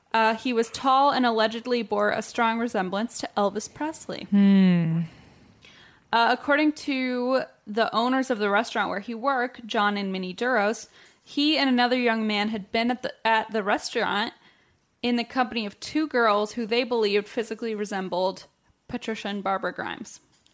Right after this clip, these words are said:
Speaker 2: Gotcha.
Speaker 1: In the early morning hours of December thirtieth, which is the day after the movie.
Speaker 2: Hmm.
Speaker 1: So, uh, the owner, Minnie Duros, told police, "Hey, I think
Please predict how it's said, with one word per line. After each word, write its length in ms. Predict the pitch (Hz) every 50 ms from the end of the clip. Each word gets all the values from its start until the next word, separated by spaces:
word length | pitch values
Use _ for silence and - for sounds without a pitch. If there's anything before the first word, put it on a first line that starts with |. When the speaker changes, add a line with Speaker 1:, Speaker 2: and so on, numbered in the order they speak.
| _ _ _ _ - - _
Speaker 2:
Gotcha. 380 | - - 190 185 - - - - - - _ - _ _
Speaker 1:
In 160 | - 226 240 247
the 80 | 247 220
early 240 | 226 226 226 220
morning 300 | 220 220 220 214 214 208
hours 300 | 196 185 190 190 208 -
of 160 | 180 190 180 180
December 360 | 190 - - 185 185 - -
thirtieth, 440 | - - - - 50 50 - - - -
which 180 | - 214 208 -
is 80 | -
the 100 | - - -
day 100 | - -
after 280 | - - - - 208 208
the 80 | 185
movie. 340 | - - - - - - 220 - _ _ _ _ - - - - - - - -
Speaker 2:
Hmm. 240 | 196 185 180 175 170 170
Speaker 1:
So, 760 | - - - 311 302 294 269 220 208 202 202 - 185 208 - - _ -
uh, 560 | 226 233 226 226 226 226 220 226 226 226 226 - - _ _ _ _ _ _ _ _ _ _ _ _
the 380 | - 208 202 233 226 214 - -
owner, 400 | 226 233 226 226 220 208 208 208
Minnie 260 | 214 214 214 214 214
Duros, 640 | 202 202 196 190 185 185 196 220 240 - - - - - _ _ _ _ _ _ _ _ _ _ _ _ _ _ _ _ _ -
told 400 | - - 262 254 262 285 262 -
police, 680 | - - 220 196 185 180 202 214 - - - - - - _ _ _ _ _ _ _ _ _ _ _ _ _ _
"Hey, 300 | 202 196 - 220 214 208
I 120 | 196 190 202
think 400 | - - 196 185 190 - -